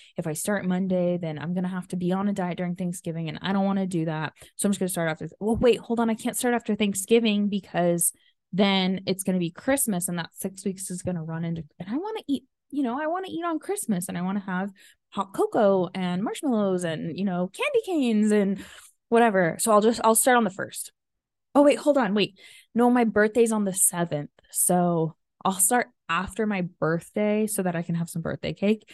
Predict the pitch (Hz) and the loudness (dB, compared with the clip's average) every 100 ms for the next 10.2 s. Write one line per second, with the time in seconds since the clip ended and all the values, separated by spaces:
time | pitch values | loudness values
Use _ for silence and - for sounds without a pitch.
0 | - - 208 170 - 170 175 147 - 196 | -18 -2 2 2 4 2 2 0 2 4
1 | 196 202 214 - 180 175 175 165 156 - | 4 4 2 2 0 0 2 2 0 -2
2 | - - - - - - 180 _ - - | -6 -6 -6 -6 -8 -10 -10 _ -14 -14
3 | _ _ _ _ _ - - 247 269 262 | _ _ _ _ _ -10 2 6 8 8
4 | 240 226 226 233 220 208 190 202 226 277 | 8 6 6 2 2 -2 -2 0 2 0
5 | - 269 269 233 208 190 - 196 196 190 | 0 0 2 2 2 0 -2 4 4 2
6 | - 180 180 185 170 170 165 160 165 165 | -6 -2 2 4 4 2 0 0 -2 0
7 | 185 202 208 202 208 208 208 180 _ _ | 0 2 2 2 2 2 0 -4 _ _
8 | _ 190 190 226 233 247 233 185 170 175 | _ -4 0 4 6 6 6 4 4 2
9 | 185 208 - _ _ _ _ _ - 202 | 2 0 -2 _ _ _ _ _ 0 4
10 | 196 | 4